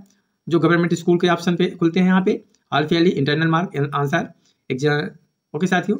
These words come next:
अब यहाँ पे सिर्फ हम बात करेंगे all fairly और इंटरनल मार्क कैसे एंट्री करना है। तो जैसे all fairly मार्क हो गया, इस पर हम क्लिक करेंगे, यहाँ पे थोड़ा सा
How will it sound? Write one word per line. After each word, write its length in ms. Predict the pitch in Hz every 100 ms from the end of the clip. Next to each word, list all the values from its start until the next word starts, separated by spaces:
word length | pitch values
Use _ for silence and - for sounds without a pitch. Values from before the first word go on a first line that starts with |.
| - _ - -
अब 80 | 175
यहाँ 160 | 214 254
पे 80 |
सिर्फ 160 | 233 220
हम 140 | 208
बात 160 | 190 196
करेंगे 320 | 190 196 202
all 200 | 185 160
fairly 340 | 170 180 185 214
और 180 | 160 156
इंटरनल 240 | 143 139
मार्क 240 | 117 110 - _ _ -
कैसे 220 | 196 220
एंट्री 180 | 190 156
करना 220 | 113 101
है। 120 | 101 - _ _ _ -
तो 80 | 196
जैसे 240 | 202 226
all 280 | 226 165 196
fairly 360 | 190 185 185 208 - -
मार्क 220 | 165 175
हो 80 | 175
गया, 160 | 180 196
इस 160 | 143
पर 80 | 175
हम 120 | 170
क्लिक 220 | 170 175
करेंगे, 220 | 175 170 175
यहाँ 120 | 165
पे 100 | 170
थोड़ा 160 | 170
सा 180 | 165 -